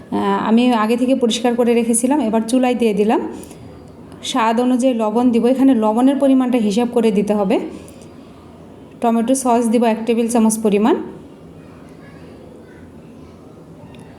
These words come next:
সামান্য একটু পানি দিলাম শুধু চামচটা ধুয়ে নেওয়ার জন্য। আর মুরগি থেকে প্রচুর পানি বের হবে। চামড়া সহ এই রেসিপিটা করলে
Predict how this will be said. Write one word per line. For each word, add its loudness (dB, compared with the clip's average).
সামান্য 2
একটু 0
পানি 0
দিলাম 2
শুধু 0
চামচটা 0
ধুয়ে 2
নেওয়ার 2
জন্য। 2
আর 2
মুরগি 4
থেকে 2
প্রচুর 0
পানি 0
বের 2
হবে। 2
চামড়া 2
সহ 0
এই 2
রেসিপিটা 0
করলে 0